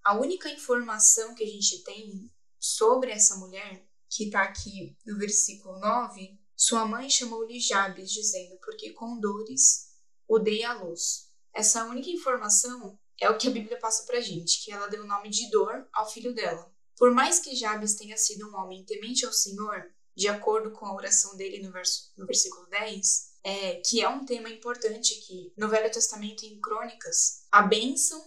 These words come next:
ligada à confiança devota em Deus. A Bíblia não diz, apesar dessas coisas, que a mãe de Jabes instruía Jabes nos caminhos do Senhor.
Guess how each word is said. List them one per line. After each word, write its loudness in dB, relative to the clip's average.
ligada 2
à -10
confiança -4
devota 0
em -20
Deus. -8
A 8
Bíblia 2
não -2
diz, 2
apesar -2
dessas -4
coisas, -2
que 0
a -2
mãe -4
de -8
Jabes -2
instruía -4
Jabes 2
nos -4
caminhos -10
do -10
Senhor. -2